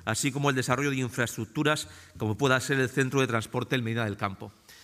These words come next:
Este plan tiene una extensión también específica para los municipios de Olmedo y Arévalo y, por tanto, una bonificación del cincuenta por ciento en el precio de venta del suelo en los polígonos de ambas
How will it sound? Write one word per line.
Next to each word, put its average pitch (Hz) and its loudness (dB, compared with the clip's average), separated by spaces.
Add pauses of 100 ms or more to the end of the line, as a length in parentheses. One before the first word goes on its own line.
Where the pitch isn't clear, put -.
Este 135 2
plan 147 4
tiene 147 4
una 143 4
extensión 127 0
también 139 2 (300)
específica 135 2
para 123 2
los 110 -2
municipios 120 0
de 120 2
Olmedo 127 2 (180)
y 110 0
Arévalo 147 2 (400)
y, 113 -2
por 113 2
tanto, 131 2
una 135 4
bonificación 123 0
del 123 0
cincuenta 131 -2
por 143 -2
ciento 131 2 (320)
en 104 4
el 104 6
precio 143 2
de 139 6
venta 131 2
del 123 2
suelo 127 2 (320)
en 107 0
los 113 0
polígonos 131 4
de 127 2
ambas 135 0